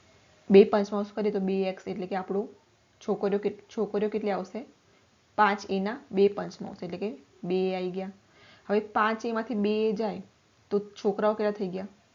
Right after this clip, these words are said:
ત્રણ એ થઈ ગયા. આપણી પાસે કંઈ ઇન્ફોર્મેશન નથી, આપણે આની પરથી આપણે આટલી ટોટલ વિદ્યાર્થીઓ જે છે એ, એની પછી છોકરાઓ અને છોકરીઓ કેટલી છે એ શોધી નાખી. હવે શું કીધું છે? બાર વર્ષથી ઓછી ઉંમરની છોકરીઓ. સોરી, છોકરીઓની જગ્યાએ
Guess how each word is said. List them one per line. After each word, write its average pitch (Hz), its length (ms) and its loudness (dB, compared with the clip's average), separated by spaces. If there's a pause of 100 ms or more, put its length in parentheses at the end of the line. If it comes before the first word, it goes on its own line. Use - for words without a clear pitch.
ત્રણ 202 200 2
એ 202 100 0
થઈ 196 200 -6
ગયા. 190 180 -6 (640)
આપણી 208 240 2
પાસે 214 220 0
કંઈ 214 220 0
ઇન્ફોર્મેશન 208 440 -4
નથી, 208 220 -6
આપણે 196 260 -4
આની 190 180 -4
પરથી 190 280 -8
આપણે 190 220 -4
આટલી 202 280 -6 (380)
ટોટલ 220 240 4
વિદ્યાર્થીઓ 208 760 0
જે 196 180 0
છે 196 120 -4
એ, 202 280 0 (240)
એની 190 160 -2
પછી 190 160 -2
છોકરાઓ 208 400 -2
અને 220 120 -4
છોકરીઓ 196 400 -2
કેટલી 190 220 -4
છે 190 140 -2
એ 196 40 2
શોધી 190 280 -4
નાખી. 190 320 -8 (960)
હવે 208 220 4
શું 240 160 -2
કીધું 202 220 2
છે? 196 120 -4
બાર 202 320 0
વર્ષથી 202 420 0 (100)
ઓછી 208 300 4
ઉંમરની 190 320 -2
છોકરીઓ. 196 440 -4 (2250)
સોરી, 180 100 -4
છોકરીઓની 220 560 2
જગ્યાએ 202 320 2